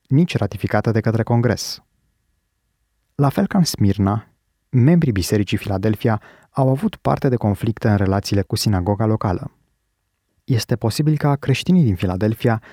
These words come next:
să fi descoperit că sunt excluși din sinagogă și s-ar putea să se fi întrebat dacă și-au pierdut și locul în ceruri.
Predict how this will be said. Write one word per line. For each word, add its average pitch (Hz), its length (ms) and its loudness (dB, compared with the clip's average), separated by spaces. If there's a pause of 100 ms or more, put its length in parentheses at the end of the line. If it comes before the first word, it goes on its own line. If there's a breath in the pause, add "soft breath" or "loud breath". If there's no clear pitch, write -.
(120 loud breath)
să - 160 -2
fi - 100 -8
descoperit 147 560 -2
că - 100 -2
sunt 135 240 0
excluși - 420 -2
din 101 120 0
sinagogă 107 760 -2
și - 160 -6
s-ar 151 160 -2
putea 147 220 -2
să 147 120 -2
se 139 140 -2
fi - 100 -2
întrebat 131 380 0
dacă 127 320 0
și-au 123 200 0
pierdut 123 360 0
și - 200 -4
locul 113 320 0
în 123 100 2
ceruri. - 440 -2